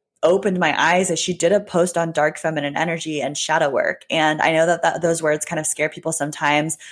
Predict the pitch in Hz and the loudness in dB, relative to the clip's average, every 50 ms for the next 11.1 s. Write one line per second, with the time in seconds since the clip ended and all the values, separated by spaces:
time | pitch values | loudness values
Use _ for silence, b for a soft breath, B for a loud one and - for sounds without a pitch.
0 | B B _ - 175 156 - 170 170 - 175 170 - 160 156 165 - 175 170 160 | B B _ 2 4 4 4 2 2 0 0 2 2 0 0 2 2 2 2 2
1 | - - - - - - 139 139 - - - 247 190 156 - - - 170 - 185 | 0 0 -2 -2 -2 -2 -4 -6 -6 -2 0 0 2 2 0 -4 -6 -2 0 0
2 | 160 160 - - - 165 160 170 185 202 196 185 170 - - 165 170 175 175 170 | 0 0 0 -4 -4 -4 -2 -2 -4 -2 -2 -2 -4 -2 0 0 0 0 0 -2
3 | 165 165 165 165 156 147 147 - 160 151 143 147 - b b b b b b b | 0 0 2 2 2 0 0 2 2 2 2 2 -2 b b b b b b b
4 | b b _ _ 180 175 170 170 165 151 - - 170 160 165 175 175 175 175 - | b b _ _ 0 2 2 2 0 -6 -2 -2 0 2 4 2 2 2 2 2
5 | 170 160 165 160 - 170 165 160 156 151 147 - 160 160 165 160 165 165 147 151 | 2 2 2 0 -2 -4 -2 -2 -4 -4 -2 0 0 0 0 -2 -4 -4 -4 -4
6 | - - 156 151 156 156 160 151 156 156 - 160 165 165 170 165 156 156 175 185 | -2 0 2 2 2 4 4 2 0 2 2 0 2 2 2 4 4 4 4 2
7 | - - 147 147 156 160 - - - 170 160 151 151 - _ 156 139 139 156 143 | 2 0 0 0 0 0 -2 -4 -2 -2 -4 -4 -6 -6 _ 2 4 4 4 2
8 | - - - 143 151 156 147 156 151 - - - - 196 202 190 180 165 147 - | 0 -4 -6 -8 -4 -2 -2 -2 -2 0 0 2 2 2 0 0 -2 -2 -4 -4
9 | - 160 147 147 139 139 139 120 92 - - - 185 180 - - - 165 175 180 | -4 -6 -2 0 2 2 2 0 -2 -4 -2 -4 -2 -2 -2 -2 0 2 4 4
10 | 185 - - 175 170 170 165 160 156 156 160 - 170 160 156 - - 160 151 151 | 4 4 2 0 0 0 0 0 0 0 -2 -2 -4 -4 -4 -2 -2 0 0 -2
11 | 151 | -2